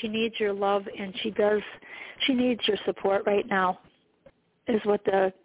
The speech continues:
you know, the angels are showing me. So just please, you know, hang in there, be patient, and try to, you know, just try to be there for her. Um, I'm also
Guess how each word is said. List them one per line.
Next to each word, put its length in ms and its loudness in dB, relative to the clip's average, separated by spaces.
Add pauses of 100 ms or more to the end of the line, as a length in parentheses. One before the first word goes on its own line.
you 100 -2
know, 240 0
the 60 4
angels 380 -2
are 120 2 (100)
showing 340 0
me. 220 -4 (560)
So 140 2
just 180 0 (160)
please, 260 4 (120)
you 160 0
know, 200 2 (220)
hang 320 2
in 140 2
there, 180 4
be 180 2
patient, 640 2 (2000)
and 360 0 (520)
try 180 2
to, 220 0
you 140 4
know, 140 4 (100)
just 220 0
try 140 0
to 100 0
be 200 2
there 220 2
for 120 0
her. 420 2 (560)
Um, 400 2 (1400)
I'm 200 2
also 480 2